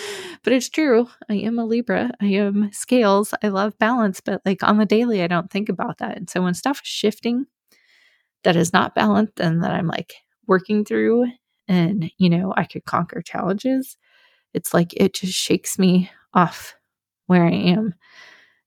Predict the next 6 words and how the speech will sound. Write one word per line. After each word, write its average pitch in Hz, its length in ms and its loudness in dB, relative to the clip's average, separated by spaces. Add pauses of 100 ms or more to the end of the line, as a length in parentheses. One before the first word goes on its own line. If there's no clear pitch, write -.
(120)
And 170 320 2 (480)
it 175 120 -4
just - 260 -6
creates - 320 -2
chaos. - 600 -2 (340)
And 170 600 2